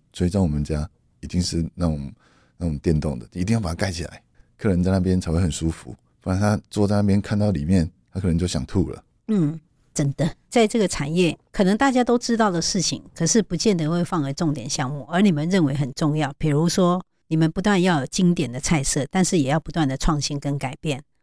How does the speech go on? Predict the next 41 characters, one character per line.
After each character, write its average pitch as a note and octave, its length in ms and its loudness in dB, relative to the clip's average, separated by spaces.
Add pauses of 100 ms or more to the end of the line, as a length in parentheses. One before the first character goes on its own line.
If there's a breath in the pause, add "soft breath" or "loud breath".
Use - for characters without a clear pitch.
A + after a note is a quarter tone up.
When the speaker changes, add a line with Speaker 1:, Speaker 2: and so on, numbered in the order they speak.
Speaker 2:
而 F#3 140 -4
在 A3 160 4
这 G#3+ 160 2
里 C#3+ 120 2
面， D3 300 0
你 D3 100 -6
们 D3 160 0
甚 F3 200 2
至 D#3+ 160 0
也 D3+ 100 2
有 C3+ 140 0
会 D#3+ 120 0
发 D#3 160 0
展 C#3 200 -4
出 - 180 -6
对 - 160 0
小 A2+ 160 -4
朋 D#3 160 -4
友 C#3 80 0
好， - 300 -4 (160)
然 D#3 80 -4
后 D#3+ 40 0
在 F3+ 140 0
这 F3+ 140 2
里 C#3+ 80 2
面 C#3+ 240 -2
做 D#3+ 240 -4
出 D#3 160 -4
一 D#3 40 -2
些 D3+ 240 -4
五 D#3+ 120 -2
感 C#3+ 200 -6
的 D#3 140 -14
创 C3 300 0
新。 A#2+ 260 -6 (560)
所 G3+ 160 0
以 F3+ 180 2 (160)
对 B3 140 4
你 D3 140 2
而 D3+ 120 0
言， C#3 240 2